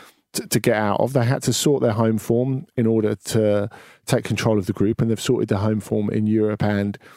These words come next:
in the league. And then they were two nil down to Benfica in the ninetieth minute,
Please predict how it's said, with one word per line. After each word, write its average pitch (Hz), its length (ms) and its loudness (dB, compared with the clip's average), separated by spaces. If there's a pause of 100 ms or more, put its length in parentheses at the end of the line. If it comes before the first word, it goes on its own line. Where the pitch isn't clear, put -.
(360)
in 117 140 2
the 104 80 4
league. 98 440 0 (840)
And 120 100 0
then 143 80 2
they 151 80 2
were 147 120 2
two 156 240 2
nil 139 140 2
down 127 200 0
to 123 100 -2
Benfica 117 520 0
in 110 60 0
the 110 100 0
ninetieth 110 480 -2
minute, 113 380 0